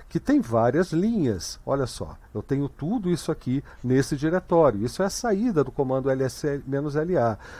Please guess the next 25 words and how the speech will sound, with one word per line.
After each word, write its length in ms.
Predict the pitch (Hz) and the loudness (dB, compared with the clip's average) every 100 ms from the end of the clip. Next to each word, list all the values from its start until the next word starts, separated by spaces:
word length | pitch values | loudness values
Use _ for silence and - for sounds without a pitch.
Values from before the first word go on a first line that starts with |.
| - | -6
Mas 220 | 135 170 196 | 2 4 4
eu 100 | 240 | 0
quero, 480 | - 180 214 120 - - - 107 - - - - | 4 6 6 4 -4 -16 -14 -14 -14 -20 -6 0
talvez 320 | 113 127 147 | 2 4 4
numa 180 | 143 131 | 4 2
listagem 600 | 127 - - 131 113 113 | 0 -2 0 2 2 0
maior 520 | 110 101 113 170 165 | -2 -2 2 2 0
do 120 | 123 | -4
que 180 | - 85 | -8 -4
essa, 400 | 117 202 - 127 | 0 0 0 0
né, 160 | 156 202 - - | 0 -2 -8 -18
ver 400 | 113 117 151 185 202 - - - | -8 2 4 4 2 -10 -10 -2
apenas 720 | 147 - - 233 277 208 160 | -2 0 2 4 4 4 2
a 100 | 190 | 2
linha 320 | 160 160 190 - - | 2 2 0 -4 -12
que 100 | - | -8
contenha, 680 | 175 202 165 160 175 185 196 - - - - | 0 0 2 4 4 4 0 -8 -20 -20 -8
que 120 | - 196 | -2 0
contenha 840 | - 165 135 - 175 202 135 101 - - | 2 2 2 2 4 4 2 0 -6 -8
a, 100 | 135 | 0
a, 340 | 139 143 135 131 | 2 4 4 4
uma 220 | 143 156 | 4 2
palavra, 720 | - 143 120 147 175 123 101 - - - | 4 4 6 4 4 0 -2 -6 -20 -8
né, 180 | 101 135 | -2 0
ou 280 | 135 139 | 0 2